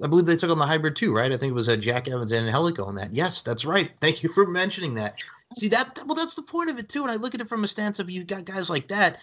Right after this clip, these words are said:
and you get, got guys like the hybrid, and, you know, the hybrid are on A E W Dark, but Jack Evans, you know, from Ring of Honor, T N A at the time, and we get people like Angelico from Lucha Underground. It's a nice little crop, and it's a nice little mix of everybody coming in together. Like Will Hobbs, for example, now Powerhouse Hobbs is doing his thing there.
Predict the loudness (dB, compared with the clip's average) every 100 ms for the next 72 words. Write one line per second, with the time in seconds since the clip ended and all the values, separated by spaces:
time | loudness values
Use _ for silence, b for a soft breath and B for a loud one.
0 | B -8 -6 -2 -4 -2 -4 -2 0 0
1 | -4 -2 0 2 2 0 0 2 4 4
2 | 2 2 4 6 4 2 -6 -4 -4 -4
3 | -2 0 0 0 -4 -2 0 2 0 -2
4 | -2 -4 -6 -4 -2 -2 -2 2 2 2
5 | -2 -4 -4 -2 -2 -4 -6 0 2 2
6 | B B B 2 2 4 2 4 2 2
7 | 2 2 0 -2 -2 -2 -2 -2 -2 0
8 | 2 0 B B B -4 -2 0 0 0
9 | -2 -4 -2 -2 -2 -4 -4 -2 -4 -2
10 | 0 0 0 -2 -2 -2 -2 -2 -4 -6
11 | -4 -2 0 -2 -2 2 2 2 2 2
12 | 4 2 2 -2 -6 -4 -4 -4 -2 -2
13 | -2 -4 0 4 4 2 -2 -4 -4 -4
14 | -2 -2 -2 -4 0 2 2